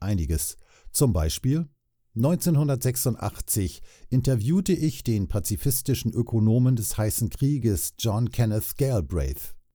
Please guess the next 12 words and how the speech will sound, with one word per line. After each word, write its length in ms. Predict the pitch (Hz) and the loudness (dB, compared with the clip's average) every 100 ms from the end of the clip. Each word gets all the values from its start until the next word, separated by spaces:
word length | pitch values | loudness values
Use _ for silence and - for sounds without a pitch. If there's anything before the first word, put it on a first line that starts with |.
| _ _ _ _ _ | _ _ _ _ _
Er 160 | 90 82 | 0 2
war 100 | 90 | 2
damals 460 | 87 104 135 117 | 2 2 2 0
der 160 | - 87 | 0 2
weltberühmte 640 | 120 143 - 120 123 120 | 2 0 0 4 4 2
Gegenpart 960 | 85 117 190 104 76 85 92 - - - | 2 4 4 2 0 0 0 -4 -6 -2
des 300 | 80 - 87 | -2 -2 -2
weltberühmten 760 | 90 95 - 104 104 - 95 98 | -2 0 0 2 2 2 2 4
neoliberalen 840 | 143 135 107 107 90 95 104 110 | 4 4 2 0 0 0 2 2
Gurus 500 | 107 107 95 131 - | 2 2 4 2 2
Milton 400 | 110 90 - 110 | 2 2 2 -2
Friedman. 720 | - 160 139 - 78 65 - | 2 2 2 2 -2 -2 -6